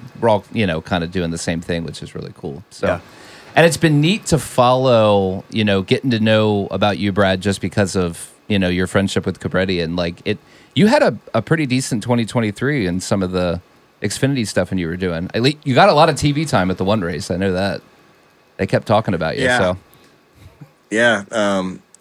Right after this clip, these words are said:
Speaker 3: honestly, I think that this season was not results-wise kind of what I wanted. I felt like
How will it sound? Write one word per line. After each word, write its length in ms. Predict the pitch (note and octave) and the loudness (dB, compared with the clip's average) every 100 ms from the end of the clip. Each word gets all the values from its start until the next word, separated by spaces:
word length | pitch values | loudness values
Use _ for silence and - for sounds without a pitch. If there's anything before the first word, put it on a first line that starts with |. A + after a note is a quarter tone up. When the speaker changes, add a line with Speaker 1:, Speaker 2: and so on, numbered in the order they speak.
| - | 0
Speaker 3:
honestly, 480 | G#2+ A#2 A2+ A2+ G2+ | 2 2 2 2 2
I 60 | |
think 320 | G2 A2+ G#2+ | 2 -2 -2
that 340 | - F#2+ F2 - _ _ _ - | 0 2 2 0 _ _ _ -2
this 180 | C#3 | -2
season 580 | - C3 A#2+ A#2 A2 A2 - | 2 2 2 2 2 -4 -6
was 540 | G2 G2 F#2 F2+ - | -2 0 0 -4 -8
not 440 | G2+ G2+ G#2+ A2 - | -4 2 4 2 0
results-wise 840 | G2+ G2+ F#2+ G2+ - A2 G#2+ A2+ - | -2 0 2 2 2 4 6 4 2
kind 220 | - F#2+ | 0 0
of 220 | E2+ F2 - _ | -2 -8 -18 _
what 160 | - F#2+ | -2 0
I 60 | F2 | 2
wanted. 380 | F2 F#2+ G2+ | 2 2 2
I 100 | G2+ | 0
felt 180 | E2 F#2 | 0 -2
like 260 | D#2 D#2+ | 0 -2